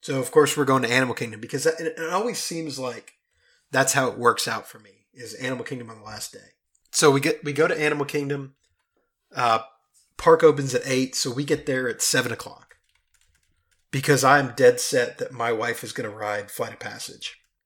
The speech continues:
And, uh, so this, we actually did do a,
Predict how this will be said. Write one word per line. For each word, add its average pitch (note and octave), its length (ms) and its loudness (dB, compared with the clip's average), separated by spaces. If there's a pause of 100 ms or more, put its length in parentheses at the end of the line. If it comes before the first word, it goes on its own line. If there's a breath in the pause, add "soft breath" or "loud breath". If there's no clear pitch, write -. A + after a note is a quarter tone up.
(160)
And, B2 360 0
uh, A#2 180 2
so - 180 0
this, D3+ 320 4
we D3+ 160 2
actually E3 300 2
did C3+ 200 2
do C3 280 4
a, A2+ 240 4